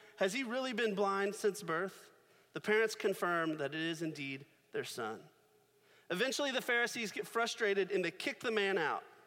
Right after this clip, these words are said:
Jesus hears about this and he shows up. He identifies himself to the formerly blind man, and the formerly blind man believes Jesus is who he says he is. So as we begin chapter ten,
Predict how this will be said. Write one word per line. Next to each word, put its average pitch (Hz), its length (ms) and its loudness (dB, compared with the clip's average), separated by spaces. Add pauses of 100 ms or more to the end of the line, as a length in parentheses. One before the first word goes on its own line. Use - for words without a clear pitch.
(600)
Jesus 262 380 -4
hears 269 280 -2
about 175 300 2
this 190 240 0
and 202 80 2
he 190 60 0
shows 196 360 2
up. 147 260 0 (800)
He 214 140 -4
identifies 202 640 2
himself 175 420 2
to 208 100 -4
the 180 80 0
formerly 196 460 4
blind 175 400 0
man, 131 380 0 (360)
and 147 80 0
the 147 60 0
formerly 196 320 2
blind 170 300 0
man 160 180 0
believes 185 800 -2
Jesus 160 560 -6
is 139 420 -2 (160)
who 143 380 -4
he 139 160 -8
says 120 420 -4
he 123 160 -8
is. - 580 -10 (800)
So 208 260 2
as 226 300 0
we 247 140 -4
begin 208 400 2
chapter 185 360 0
ten, 131 460 -2